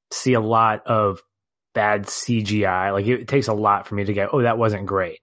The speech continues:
For the most part, I'm like, "Oh, it was great. It was fine." Yes, nothing stood out to me, but because there was so much of it. I mean, there was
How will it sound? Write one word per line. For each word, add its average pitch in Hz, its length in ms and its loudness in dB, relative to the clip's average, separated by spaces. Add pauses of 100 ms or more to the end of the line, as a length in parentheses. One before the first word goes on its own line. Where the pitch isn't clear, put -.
For - 140 -4
the 120 80 2
most 123 260 2
part, 107 180 2
I'm 110 120 2
like, 113 300 0
"Oh, 185 360 2
it - 60 -2
was 156 140 -4
great. 185 260 2
It 92 40 -2
was 98 120 -6
fine." 98 360 -2 (640)
Yes, 160 240 4
nothing 143 300 4
stood 120 280 2
out 131 240 2
to 135 80 -4
me, 110 120 0
but 113 180 -2
because 156 260 -4
there 151 120 0
was 127 160 0
so 156 140 0
much 123 340 0
of 82 140 -12
it. - 180 -18 (500)
I 131 60 -4
mean, 127 160 0
there 170 180 4
was 127 220 2